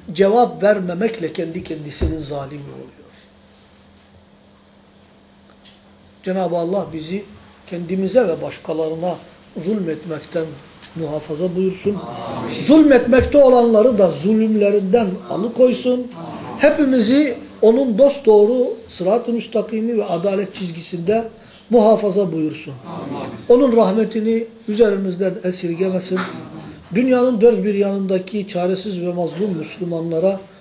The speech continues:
Speaker 1: Rabbim çare olsun, medet olsun. Kimsenin yardıma ulaşamıyor. Zalim ülkeler, müstekbirler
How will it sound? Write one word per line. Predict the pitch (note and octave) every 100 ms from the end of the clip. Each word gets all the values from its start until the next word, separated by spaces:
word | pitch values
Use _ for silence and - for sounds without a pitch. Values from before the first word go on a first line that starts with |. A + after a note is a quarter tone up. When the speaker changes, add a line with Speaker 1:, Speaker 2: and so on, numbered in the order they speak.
| - -
Speaker 1:
Rabbim | F3+ D#3+ G3+ F3+
çare | F3 E3+ F#3+
olsun, | F3 F3+ F#3+ F3+ D#3
medet | E3 F#3 F3+
olsun. | F3+ - F3+ F#3 - - - -
Kimsenin | C#4+ C#4+ B3+ B3 A#3+
yardıma | G#3+ A3 F#3+ A3 A#3
ulaşamıyor. | G#3+ G#3+ G#3+ - A3+ A3+ A3 A3 - - - - -
Zalim | E3 A#3 A#3+ C4 B3
ülkeler, | A#3 B3 A#3 A#3+
müstekbirler | A#3 A3 - A#3 A3+ G#3 A3+ A3+ B3+